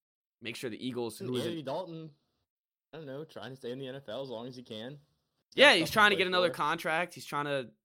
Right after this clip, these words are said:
Speaker 1: I mean, he started pretty much all season, but he's trying to get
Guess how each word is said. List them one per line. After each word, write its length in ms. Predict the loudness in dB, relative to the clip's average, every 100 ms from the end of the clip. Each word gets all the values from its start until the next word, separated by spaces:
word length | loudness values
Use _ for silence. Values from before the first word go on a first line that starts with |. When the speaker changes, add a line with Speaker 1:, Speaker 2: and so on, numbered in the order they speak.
| _ _ -18
Speaker 1:
I 40 | -14
mean, 140 | -12
he 80 | -12
started 400 | -10 -6 -6 -6
pretty 160 | -10 -12
much 160 | -10
all 120 | -8 -8
season, 400 | -10 -12 -12 -16
but 180 | -14 -14
he's 160 | -14 -16
trying 180 | -12 -12
to 60 |
get 200 | -10 -10